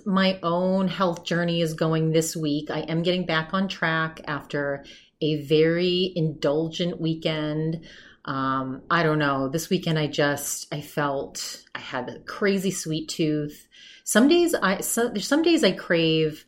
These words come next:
sweet stuff more, and there's some days I crave salty stuff more. And I usually have to go in between, but some, some days it's, like, really strong. Like, I'm just craving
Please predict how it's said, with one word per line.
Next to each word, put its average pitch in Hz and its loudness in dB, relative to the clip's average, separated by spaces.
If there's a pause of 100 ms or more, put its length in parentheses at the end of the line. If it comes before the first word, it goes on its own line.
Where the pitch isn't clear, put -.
(160)
sweet - -4
stuff 202 0
more, 190 0 (320)
and 165 0
there's 170 2
some 208 4
days 233 6
I 196 4
crave 160 -2
salty 156 -2
stuff 170 -4
more. 170 -2
And 170 2
I - 6
usually 277 4
have 180 0
to 160 -8
go 165 6
in 156 2
between, 160 -2
but 165 0
some, 226 2
some 285 4
days 165 6
it's, - -10
like, - -4 (180)
really 180 4
strong. 143 -2
Like, 131 -6
I'm 127 -8
just - -10
craving 170 0